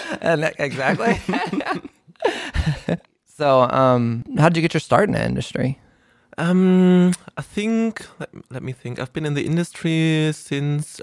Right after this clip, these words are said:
Speaker 2: early twenty twenty. I mean, I've done some kinds of sex work before, but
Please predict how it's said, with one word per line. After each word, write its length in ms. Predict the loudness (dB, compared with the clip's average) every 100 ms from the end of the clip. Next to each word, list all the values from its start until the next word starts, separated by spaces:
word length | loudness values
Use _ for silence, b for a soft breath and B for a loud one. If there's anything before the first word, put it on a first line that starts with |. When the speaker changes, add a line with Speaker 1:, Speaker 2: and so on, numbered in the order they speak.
| -2
Speaker 2:
early 320 | -2 0 -4
twenty 320 | -4 -6 -6
twenty. 600 | -6 -4 -4 -4 -4 -2 0
I 40 |
mean, 140 | 0 0
I've 140 | -2 _ _
done 220 | -2 0
some 220 | -2 -2
kinds 200 | 0 -2 -4
of 60 |
sex 260 | -6 -8 -2
work 180 | -2 -2
before, 520 | -4 0 4 4 2 B B B B B _
but 240 | -2 0